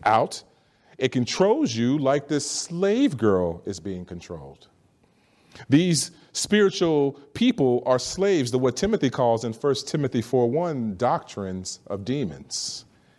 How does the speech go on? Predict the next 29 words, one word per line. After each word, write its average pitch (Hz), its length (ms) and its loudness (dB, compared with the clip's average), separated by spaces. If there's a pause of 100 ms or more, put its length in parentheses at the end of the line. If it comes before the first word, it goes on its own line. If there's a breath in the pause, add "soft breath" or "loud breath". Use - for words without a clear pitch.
(440 loud breath)
The 139 80 6
saddest 226 400 4
thing 147 180 2
about 131 320 2
Christians 214 460 -4
today 113 320 2
in 113 80 -4
the 117 80 -2
West 156 280 0
is 120 140 0
we 180 120 -2
don't 285 200 -2
take 147 300 0 (340 loud breath)
spiritual 165 580 2
warfare 117 720 0
seriously 123 600 -2
enough. - 560 -6 (960 loud breath)
The 151 180 6
enemy, 190 240 2
Satan, 196 480 0
is 120 160 -2
blinding 170 440 -2
people 127 240 -6
to 120 80 -6
the 107 60 -10
gospel. 104 460 -2
He's 120 140 -4
given 170 260 -2
them 110 300 2